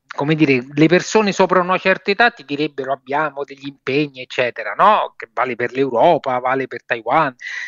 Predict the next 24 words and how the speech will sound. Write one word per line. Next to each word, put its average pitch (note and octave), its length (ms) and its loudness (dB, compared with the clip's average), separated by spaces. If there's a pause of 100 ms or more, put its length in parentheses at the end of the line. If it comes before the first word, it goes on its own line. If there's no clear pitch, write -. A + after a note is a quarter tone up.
(200)
eh, D3+ 160 -6 (340)
meno F3 540 4
probabilmente C#3+ 760 -2
per C3 120 -2
le C3+ 120 -4
giovani D#3+ 420 -2
generazioni D#3 640 -4
che C#3 120 -4
non C#3 200 -10
sentono, C#3 600 0
come B2+ 220 -12
dire, B2 260 -14
che - 120 -6
la, - 120 2 (140)
per - 160 -2
cui F3+ 140 2
la D3 80 6
storia E3 500 0
della E3 200 2
guerra D#3+ 340 -2
fredda, D#3+ 460 -4
la C#3+ 100 0
storia E3 300 -2
delle, D#3 440 -2